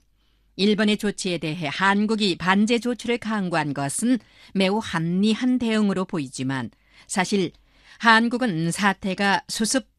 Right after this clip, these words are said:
불가의 국면으로 발전하는 것을 원하지 않습니다. 따라서 한국은 일정한 여지를 남겨둔 것입니다.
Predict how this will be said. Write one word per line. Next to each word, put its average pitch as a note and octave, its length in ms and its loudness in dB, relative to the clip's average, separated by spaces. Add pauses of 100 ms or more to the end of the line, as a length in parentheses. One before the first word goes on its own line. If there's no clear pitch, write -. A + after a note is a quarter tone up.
불가의 G3+ 720 0
국면으로 A3 580 2
발전하는 G3+ 580 -2
것을 F3+ 400 -4
원하지 D#3+ 580 -4
않습니다. B2 800 -8 (1000)
따라서 A#3+ 300 0
한국은 G#3 680 0
일정한 G3+ 520 0
여지를 G3+ 440 0
남겨둔 G3 600 -2
것입니다. B2+ 840 -6